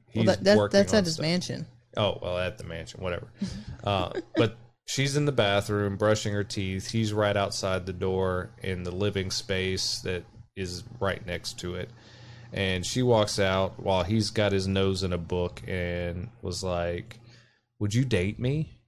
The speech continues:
Speaker 1: "Well, yeah, you're beautiful.
Speaker 2: Yeah.
Speaker 1: Any man would be happy to date you."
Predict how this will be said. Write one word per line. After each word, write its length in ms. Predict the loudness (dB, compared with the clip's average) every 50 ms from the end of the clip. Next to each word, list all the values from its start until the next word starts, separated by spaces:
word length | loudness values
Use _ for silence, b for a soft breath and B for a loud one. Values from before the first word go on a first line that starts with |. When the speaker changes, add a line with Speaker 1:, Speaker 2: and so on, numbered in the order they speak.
| _ _ _ _ _ _ _ _ _ _ _ _ _ _ _ _ _ _
Speaker 1:
"Well, 240 | -4 -2 -2 0 0
yeah, 280 | 0 0 2 2 2 2
you're 260 | 0 0 -2 -4 -4
beautiful. 800 | -4 0 2 4 4 4 2 0 -4 -4 -8 -10 -10 -10 -12 -14 -16 -18 -18 -18 -20 -20 -20 -20 -20 -20 -20 -20 -20 -20 -20 -20 -20 -20 -20 -10 -2
Speaker 2:
Yeah. 220 | 0 2 2 2 4
Speaker 1:
Any 200 | 4 4 4 4
man 380 | 4 4 4 2 2 0 0 -2
would 120 | -4 -4 -4 -10 -14 -16 -20 -20 -20 -20 -20 -20 -20 _ _ _ _ _
be 140 | -6 -4 -4
happy 380 | -2 -2 -2 -2 -2 -4 -8 -8
to 120 | -8 -8
date 380 | -4 -4 -4 -4 -6 -8 -10 -10
you." 240 | -10 -10 -12 -14